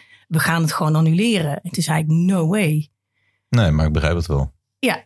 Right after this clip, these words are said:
Speaker 1: vond ik heel lief. Dat het feit dat ze bij stilstaan, heel lief. Maar ik
Speaker 2: Mhm.
Speaker 1: zei, "Jongens, kom op. Ga gewoon weg. Dat weekend, we fixen het." Dus mijn ouders kwamen wederom een weekend in huis.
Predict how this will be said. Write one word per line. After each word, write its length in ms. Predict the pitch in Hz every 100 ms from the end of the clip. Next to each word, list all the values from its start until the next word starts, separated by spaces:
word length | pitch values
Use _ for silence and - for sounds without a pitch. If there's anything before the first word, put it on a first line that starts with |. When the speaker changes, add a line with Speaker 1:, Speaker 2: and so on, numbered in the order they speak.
| -
Speaker 1:
vond 220 | 147 196
ik 60 |
heel 200 | 196 233
lief. 260 | 190 240 -
Dat 140 | -
het 120 | 190 -
feit 200 | 190 190
dat 100 | 170
ze 120 | -
bij 120 | 160
stilstaan, 480 | 156 240 240 196 170
heel 220 | 175 175
lief. 280 | 165 247 -
Maar 100 | 123
ik 60 | 76
Speaker 2:
Mhm. 80 |
Speaker 1:
zei, 200 | 95 156 151
"Jongens, 360 | 156 147 143
kom 260 | - 156 156
op. 180 | 143 -
Ga 300 | - - 196
gewoon 340 | 190 160 156 156
weg. 340 | 165 147 - _ _ _
Dat 160 | - 175
weekend, 560 | 196 233 214 247 254 -
we 140 | 180
fixen 400 | 214 277 - 262
het." 160 | 170 156 160
Dus 140 | 202
mijn 180 | 165 147
ouders 260 | 160 175
kwamen 300 | - 156 147
wederom 420 | 147 147 151 147 151
een 80 |
weekend 340 | 151 151 160 151
in 120 | 151
huis. 400 | 151 147 160 -